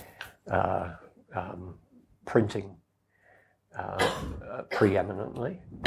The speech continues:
also, you know, uh, uh, other kinds of technologies of reproduction. He's very interested in the map and so on.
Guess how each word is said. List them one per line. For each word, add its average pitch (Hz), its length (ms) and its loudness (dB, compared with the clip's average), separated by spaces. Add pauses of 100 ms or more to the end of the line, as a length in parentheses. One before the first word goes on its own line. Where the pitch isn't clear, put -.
(140)
also, 87 520 8
you 135 120 8
know, 95 240 0
uh, 92 800 2
uh, 98 240 4 (300)
other 110 180 12
kinds 98 360 4
of - 100 4
technologies 92 680 6
of - 100 0
reproduction. 98 720 6 (360)
He's 87 120 -2
very 90 220 4
interested 90 380 0
in 90 120 -2
the 87 60 -2
map 123 480 8 (760)
and 82 160 -12
so - 140 -2
on. 110 280 -6